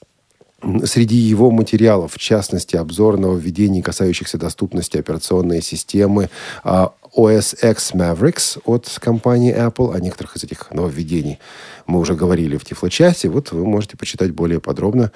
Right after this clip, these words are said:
а, в, в журнале Access World. Здесь же обзор комплекса доступных приложений Equal Eyes для операционной системы Android. Это не самоозвучивающееся приложение.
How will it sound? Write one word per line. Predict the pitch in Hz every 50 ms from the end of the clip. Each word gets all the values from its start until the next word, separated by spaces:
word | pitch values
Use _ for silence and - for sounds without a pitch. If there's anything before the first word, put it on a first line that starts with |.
| - - - - - - _
а, | - - 78 80 76 -
в, | - 87 95 98 101 98 98 95 92 -
в | - - 82 80 78 76 71 - - 82 82 82 - - - -
журнале | - 82 82 82 80 78 80 80
Access | 80 78 - - - - -
World. | - - - - - - - - - - - - - -
Здесь | 98 92 92 107 175 208 196 165
же | 139 123 135 -
обзор | - - - 104 - - 113 110 156 180 185 - -
комплекса | - - 160 160 147 139 139 - - -
доступных | 113 113 107 - 156 143 - 139 131 -
приложений | - 113 110 107 107 104 98 127 143 143 135 127 120 120 - -
Equal | 135 151 147 - - 123 117 117
Eyes | - 101 98 92 92 98 101 - - - - - - - - -
для | 90 90 101 113
операционной | 113 104 107 - 107 101 - - - 87 85 87 98 95
системы | 92 - - 90 - - 92 87 85 87 90 -
Android. | - 92 92 90 90 87 78 65 60 - - - - - -
Это | - 127 - 143
не | 139 147 156 170 175
самоозвучивающееся | - - 139 123 120 120 120 110 104 113 120 127 107 - - 76 71 71 71 - - - - -
приложение. | - - - - 64 64 120 - 120 - - 95 92 -